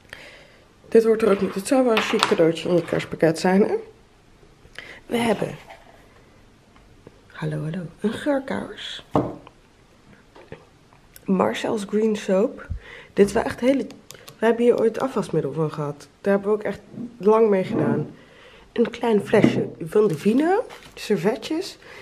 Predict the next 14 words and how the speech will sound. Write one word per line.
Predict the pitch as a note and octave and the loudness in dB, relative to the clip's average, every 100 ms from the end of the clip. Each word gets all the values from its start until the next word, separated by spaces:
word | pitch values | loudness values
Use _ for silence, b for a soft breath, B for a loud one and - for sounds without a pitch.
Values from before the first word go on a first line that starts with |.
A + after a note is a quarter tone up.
| B B B | B B B
En | G#3+ G#3+ | 4 6
in | A#3 G#3+ | 6 6
dit | G#3+ G#3+ - b b b b | 2 0 -18 b b b b
tasje... | - A3+ G#3+ B3 C#4 | -4 -2 -2 -6 -2
Oeh, | A3 D#3 | 0 0
er | |
zit | D3 D#3 | -4 -10
nog | D#3+ - | -10 -12
iets | - - | -16 -16
in. | C#3+ D3 - - - C#3+ C3+ - - - B B B B B B B B _ - _ _ - - - | -16 -16 -20 -20 -16 -14 -12 -12 -14 -16 B B B B B B B B _ -20 _ _ -20 -12 -4
Er | G3+ | 2
zit | B3 A3+ - - - | 4 2 0 -12 0
een | G#3+ G#3+ | 4 6
handcrèmepje, | G#3 G3+ - - E3 E3+ E3 F3 E3 | 6 4 0 -4 0 0 0 2 2